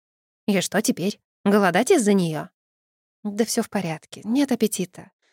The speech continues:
Бомж и вурдалак как-то не способствуют», кивнула я, указывая на стену.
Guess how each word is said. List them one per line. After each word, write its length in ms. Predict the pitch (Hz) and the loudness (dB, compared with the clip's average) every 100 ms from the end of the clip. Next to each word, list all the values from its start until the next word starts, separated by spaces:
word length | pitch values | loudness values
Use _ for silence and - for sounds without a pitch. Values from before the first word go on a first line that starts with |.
| _ | _
Бомж 360 | - 302 330 - | 0 2 2 2
и 20 | |
вурдалак 640 | 226 226 220 233 285 285 - | 2 4 4 2 2 -2 -4
как-то 300 | 214 226 180 | -4 -2 -4
не 100 | 180 | -4
способствуют», 880 | - 175 175 190 175 - - - - _ _ _ | -4 -6 -4 -4 -4 -6 -10 -12 -18 _ _ _
кивнула 440 | - 170 160 254 233 | -12 -6 2 4 4
я, 260 | 190 170 | 2 0
указывая 420 | 165 - 170 170 165 | -2 -2 -2 -2 0
на 160 | 175 | -2
стену. 500 | 180 - 170 165 185 | -4 -6 -8 -8 -16